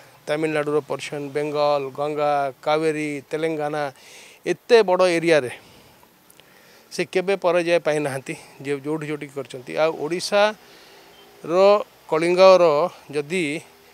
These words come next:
ପିନାକଲ୍ ଥିଲା, ଯଦି ମାନେ ଉଚ୍ଚ କୋଟିର ଯଦି ଆମର ସେ ଥିଲା, ତାଙ୍କ ପରେ ଡିକ୍ଲାଇନ୍, ଡିକ୍ଲାଇନ୍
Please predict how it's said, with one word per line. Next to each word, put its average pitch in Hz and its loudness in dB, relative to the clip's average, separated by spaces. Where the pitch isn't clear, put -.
ପିନାକଲ୍ 226 4
ଥିଲା, 160 0
ଯଦି 160 -8
ମାନେ 180 0
ଉଚ୍ଚ - -8
କୋଟିର 208 0
ଯଦି 190 0
ଆମର 175 4
ସେ 170 -6
ଥିଲା, 165 2
ତାଙ୍କ 160 -2
ପରେ 208 6
ଡିକ୍ଲାଇନ୍, 180 0
ଡିକ୍ଲାଇନ୍ 147 -4